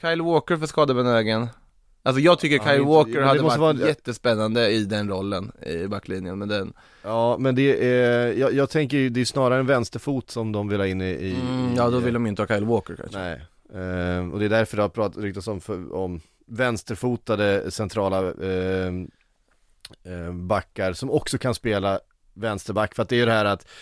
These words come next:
Speaker 2: i försvarsläge då ska du ner och spela vänsterback bara defensivt,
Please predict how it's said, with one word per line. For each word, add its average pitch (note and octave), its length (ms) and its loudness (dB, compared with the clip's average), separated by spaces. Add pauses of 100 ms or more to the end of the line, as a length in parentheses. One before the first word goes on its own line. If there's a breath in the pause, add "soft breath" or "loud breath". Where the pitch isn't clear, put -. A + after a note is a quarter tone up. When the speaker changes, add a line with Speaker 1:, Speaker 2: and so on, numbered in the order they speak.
(280 loud breath)
Speaker 2:
i A#2+ 100 -4
försvarsläge A#2 800 4
då A#2+ 80 2
ska C3 160 0
du B2 60 4
ner A#2+ 180 4
och G#2+ 60 -2
spela G2+ 320 0
vänsterback G2 640 -2
bara G2+ 260 2
defensivt, A#2 960 -2